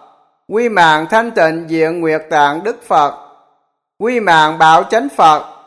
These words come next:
Quy mạng vô ninh hủy danh xưng Phật. Quy mạng khoái quang Phật. Quy mạng mãn túc tâm Phật. Quy mạng vô xiểm ý Phật.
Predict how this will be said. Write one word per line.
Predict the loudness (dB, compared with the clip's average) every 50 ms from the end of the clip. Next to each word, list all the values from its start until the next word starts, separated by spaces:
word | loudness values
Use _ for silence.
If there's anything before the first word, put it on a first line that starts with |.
| _ _ _ _ _ _ _ _ _ _ _ _ _ -10
Quy | -8 -6 -4
mạng | 0 2 2 2 2 2 -2 -2 0
vô | 2 2 2 2
ninh | 2 -2 -2 -2 -2
hủy | -2 0 0 0
danh | 0 -2 -2 -2 -4
xưng | -4 -6 -6 -6 -4
Phật. | 0 2 4 4 4 2 0 -4 -14 -20 -20 _ _ _ _ _ _ _ _ _ -8
Quy | -6 -6 -2
mạng | 0 0 2 2 0 0 -4 -8 -6
khoái | -2 0 0 0 0 0
quang | 2 2 2 2 0 -2 0
Phật. | 0 2 2 2 -2 -6 -12 -20 -20 _ _ _ _ _ _ _ _ _
Quy | -6 -4 -4 -2
mạng | 0 0 2 2 0 0 -2 -4
mãn | -4 -4 -4 -4 -6 -6
túc | -8 -8 -8 -6 -4
tâm | -2 -2 -2 -2
Phật. | -2 0 2 2 2 0 -2 -6 -16 -20 _ _ _ _ _ _ _ _ _ -2
Quy | 0 0 0
mạng | 0 0 0 0 0 -2 -4 -4
vô | -4 -2 -2 -2 -2
xiểm | -4 -6 -6 -6 -6 -4
ý | -4 -4 -4 -6
Phật. | -2 0 2 2 2 0